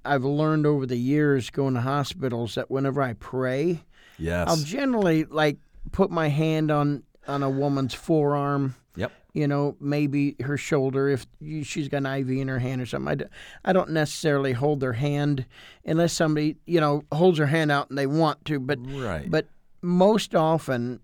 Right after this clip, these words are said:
Speaker 1: it, there's just something, you're right about the human touch. And,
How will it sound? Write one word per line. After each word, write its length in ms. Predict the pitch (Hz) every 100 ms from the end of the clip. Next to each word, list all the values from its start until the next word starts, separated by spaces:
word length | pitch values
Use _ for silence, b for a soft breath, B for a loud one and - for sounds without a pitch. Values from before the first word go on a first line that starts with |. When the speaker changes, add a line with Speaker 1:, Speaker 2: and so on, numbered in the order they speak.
| _ 143
Speaker 1:
it, 140 | 139
there's 180 | 156 147
just 300 | 196 190 -
something, 420 | 190 185 156 139
you're 140 | 151
right 280 | 160 170 180
about 340 | 143 135 131 -
the 80 |
human 500 | 127 147 147 165 190
touch. 480 | - 117 98 - - B B B B _
And, 500 | 131 131 127 120